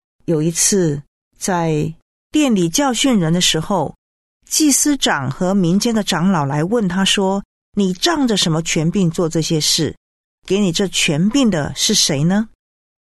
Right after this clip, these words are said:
其实耶稣本身就有权柄，因为他是神的儿子。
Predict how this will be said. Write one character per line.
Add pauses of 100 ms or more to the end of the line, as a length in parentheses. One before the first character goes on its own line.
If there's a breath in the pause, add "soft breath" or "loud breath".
(240)
其
实
耶
稣
本
身 (380)
就
有
权
柄， (720)
因
为 (440)
他
是
神
的
儿
子。